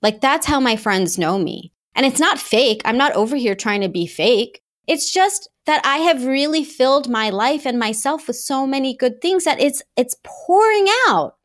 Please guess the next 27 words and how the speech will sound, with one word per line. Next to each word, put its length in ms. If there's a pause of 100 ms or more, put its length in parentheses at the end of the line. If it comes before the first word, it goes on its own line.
It 160
is 260
pouring 480
out. 280 (240)
And 160
that 120
doesn't 280
mean 180
I'm 160
always 420
saying 400
nice, 480
wonderful 540
things. 560 (160)
It 160
just 300
means 560 (160)
that 320 (200)
I 280
can 280
live 200
from 180
a 80
perspective 960 (300)
that 340
is 400 (320)
alive 880